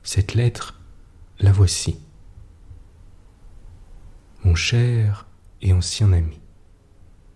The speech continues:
j'aime à croire que vous n'avez attribué mon silence ni à l'indifférence,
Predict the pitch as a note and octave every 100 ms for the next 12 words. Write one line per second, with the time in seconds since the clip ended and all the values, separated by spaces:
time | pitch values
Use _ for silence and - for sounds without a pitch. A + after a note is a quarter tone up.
0 | - - - - - - - - G2 F2
1 | E2+ E2+ - A#2 A#2 G2+ - - - F2
2 | F2+ F2 F#2 F#2 - - F2 G2 G2 F2
3 | - F#2+ A#2+ G#2+ - - G2 A2 A2 F#2
4 | F2+ F2+ F2+ F2 F2+ E2+ D3+ C#3+ C3 -